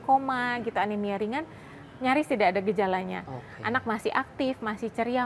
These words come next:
Speaker 1: Mungkin yang sering kita temukan adalah penurunan nafsu makan sama tidak naiknya berat badan. Jadi
Speaker 2: Oh.
Speaker 1: berat badan tidak naik, kita hanya jor-joran kasih nutrisi, nutrisi, nutrisi. Padahal ternyata ada anemia defisiensi besi yang perlu diterapi dulu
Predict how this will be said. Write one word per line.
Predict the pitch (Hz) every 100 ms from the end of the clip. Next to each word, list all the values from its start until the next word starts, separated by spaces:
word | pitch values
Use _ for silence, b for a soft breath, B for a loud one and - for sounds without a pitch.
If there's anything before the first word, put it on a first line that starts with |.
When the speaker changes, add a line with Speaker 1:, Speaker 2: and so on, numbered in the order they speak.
| 240
Speaker 1:
Mungkin | 269 269 330 415 415 -
yang | 233 226
sering | 285 294
kita | 269 240
temukan | 240 240 311 269
adalah | 208 214 254
penurunan | 269 240 254 349 277
nafsu | 202 190 208
makan | 185 - 196 226 440 B B B -
sama | 233 262 - -
tidak | 294 262 226
naiknya | 262 285 277
berat | 208 208
badan. | 196 190 180 160 - - - - - - -
Jadi | 214
Speaker 2:
Oh. | 220
Speaker 1:
berat | 226 220
badan | 208 226
tidak | 233 214 180
naik, | 196 202 277 - B B -
kita | 233 254 269 B -
hanya | 226 240 233
jor-joran | 208 208 185 226 262 254
kasih | 214 214 233
nutrisi, | 240 285 269 294
nutrisi, | 269 233 254 247 262
nutrisi. | 233 220 240 226 330 B B
Padahal | - 214 214 269
ternyata | 294 240 220 214 202 - 262 311 440 B B
ada | - 202 196
anemia | 190 208 208 208 202
defisiensi | 202 220 214 208 220
besi | 196 220 311 294
yang | 220 220 214
perlu | 226 233 277 262
diterapi | 226 277 403 - 254 233 - 233
dulu | 240 240 247